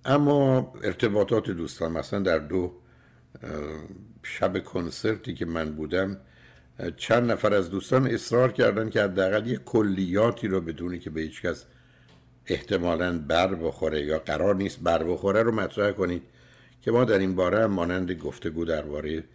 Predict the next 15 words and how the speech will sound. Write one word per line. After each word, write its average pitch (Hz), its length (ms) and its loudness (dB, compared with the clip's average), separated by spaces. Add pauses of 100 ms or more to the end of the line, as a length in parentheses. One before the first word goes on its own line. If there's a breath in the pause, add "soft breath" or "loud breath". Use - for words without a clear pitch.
(400 soft breath)
بحث 85 280 -4
سیاسی 78 640 -6
و 87 60 0
اقتصادی 76 840 -6 (600 loud breath)
و 82 80 -6
یا 85 200 2
خانواده 80 840 -4
و 85 400 -2
آموزش 78 460 -8
و - 20 -4
پرورش 78 640 -6
که 80 100 -6
از 73 100 -6
شما 80 300 -6
شنیدیم، 85 580 -6